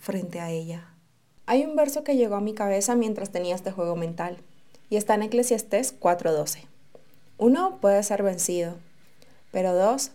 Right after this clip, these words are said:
pueden resistir. La cuerda de tres hilos no se rompe fácilmente". Este verso suele meditarse en pareja,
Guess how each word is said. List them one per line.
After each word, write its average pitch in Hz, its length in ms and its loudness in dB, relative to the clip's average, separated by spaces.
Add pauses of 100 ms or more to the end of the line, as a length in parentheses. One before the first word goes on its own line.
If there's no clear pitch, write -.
pueden 185 260 -2
resistir. 175 560 -4 (240)
La 185 200 -4
cuerda 190 360 2
de 202 60 0
tres 185 340 -6
hilos 202 420 -4
no 190 160 -2
se 190 140 2
rompe 196 260 0
fácilmente". 175 760 -4 (260)
Este 277 260 -2
verso 320 380 0
suele 247 300 0
meditarse 240 760 -2
en 208 160 -2
pareja, 180 500 -12